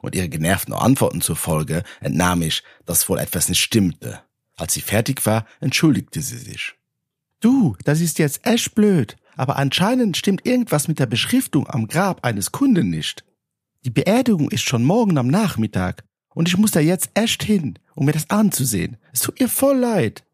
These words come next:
aber so ist das manchmal, wenn man selbstständig ist. Hättest du nicht Lust mitzukommen? Wäre ganz nett, eine Begleitung dabei zu haben, so abends, als Frau ganz alleine. Normalerweise schicke ich einen Angestellten hin, aber die haben alle schon Feierabend und zudem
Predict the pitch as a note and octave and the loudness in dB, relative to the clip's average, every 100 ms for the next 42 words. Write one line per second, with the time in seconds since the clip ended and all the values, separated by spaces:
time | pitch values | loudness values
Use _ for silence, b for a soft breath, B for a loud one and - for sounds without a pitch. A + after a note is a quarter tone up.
0 | - D3+ G#3 - A#3+ C#3+ - A#2 A2 A2 | -6 0 0 0 0 0 2 0 0 -2
1 | G#2 G2 G2 G2 G2+ E2 - E2+ D#2 - | 0 0 0 0 0 -2 -4 -4 -4 -6
2 | D#2 - _ _ _ - C3+ - D#3+ D3 | -6 -8 _ _ _ -2 0 2 2 2
3 | - F3 - C#4+ - - D3 F#2+ E2+ D2+ | 2 0 2 0 0 -2 -2 -4 -2 -4
4 | - _ _ _ _ - C3 F3+ G#3+ G#3+ | -8 _ _ _ _ -4 -2 0 0 2
5 | - G#3 - F#3 C#3+ - D#3+ G3+ E3 B2+ | 0 0 2 2 2 0 0 0 0 0
6 | A#2 G#2+ - F#2+ F2+ E2 C#2+ G2+ - G#3 | 0 -2 -2 -2 -2 -2 -2 -4 -2 0
7 | G3+ C3 A2 - - _ F#2+ - - F#3+ | 2 2 0 -4 -8 _ -4 -2 0 0
8 | D3+ E3+ G3+ A#2 B2 - A#2 E2 b b | 2 0 0 2 2 2 0 -2 b b
9 | b b D#3 F#3+ C4+ C#4 D3 C3+ C3+ B | b b 0 2 4 4 4 2 0 B
10 | - - - D3+ A#2 - C4 F#3 - A2+ | -4 -2 0 0 0 2 2 2 2 0
11 | D#2+ C#2+ F#2+ F2 B B - B2 D3 E3+ | 0 -2 -2 -2 B B -4 0 2 0
12 | D#3 F#3+ A#3+ F#3 E3 - A#3 B3+ - G#2 | 0 0 2 2 0 2 2 2 2 0
13 | E2+ D2+ B B B B2+ - B2+ G#3 A#3+ | -2 -6 B B B -2 -2 2 2 2